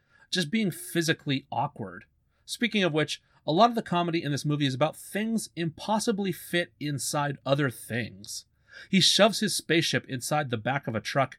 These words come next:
that should not hold it. Just like how a giant bug should not fit inside Vincent D'Onofrio. Huh, I don't know if Barry Sonnenfeld or other people were thinking about this, but that humor,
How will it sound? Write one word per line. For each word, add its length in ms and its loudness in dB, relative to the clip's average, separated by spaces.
that 200 4
should 340 4
not 220 0
hold 300 -2
it. 220 -18
Just 200 -2
like 140 -2
how 180 4
a 60 2
giant 420 -2
bug 320 4
should 300 0
not 180 0
fit 280 -4
inside 440 -2
Vincent 340 -4
D'Onofrio. 640 -6
Huh, 220 2
I 80 2
don't 160 2
know 220 4
if 100 -2
Barry 220 2
Sonnenfeld 640 -2
or 220 -4
other 180 0
people 260 -4
were 140 -6
thinking 320 -2
about 240 2
this, 280 -4
but 140 -2
that 160 0
humor, 540 2